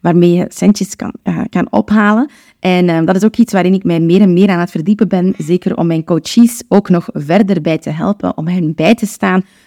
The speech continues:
met deze beslissingen en vooral om mij verder te informeren over grote investeringen. Dus ja, ons kantoor, grote investering, maar wel echt de moeite waard. Want we hebben besloten om er ook een luxury cowork van te maken.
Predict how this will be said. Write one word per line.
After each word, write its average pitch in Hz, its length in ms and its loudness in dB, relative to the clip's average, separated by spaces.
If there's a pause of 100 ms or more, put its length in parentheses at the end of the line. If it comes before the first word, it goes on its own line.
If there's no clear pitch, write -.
met 202 340 2
deze 170 260 2
beslissingen 160 580 -6
en 165 160 -4
vooral 151 300 -4 (280)
om 180 100 2
mij 175 100 2
verder 175 260 0
te - 80 -10
informeren 170 760 0 (280)
over 214 300 2
grote 170 280 -2
investeringen. - 720 -4 (360)
Dus 269 160 0
ja, 214 220 2 (200)
ons 330 200 2
kantoor, 196 460 0 (280)
grote - 420 -2
investering, 185 720 2 (600)
maar 185 400 2
wel 175 240 2
echt - 280 -4
de 165 160 -2
moeite 175 560 2
waard. 139 360 -6
Want 160 140 -4
we 185 60 0
hebben 202 220 2
besloten 185 420 0
om 180 100 2
er 170 120 -2
ook 180 160 -2
een 165 140 -2 (280)
luxury 180 640 2 (240)
cowork 165 380 2
van - 160 -4
te - 120 -8
maken. - 380 -6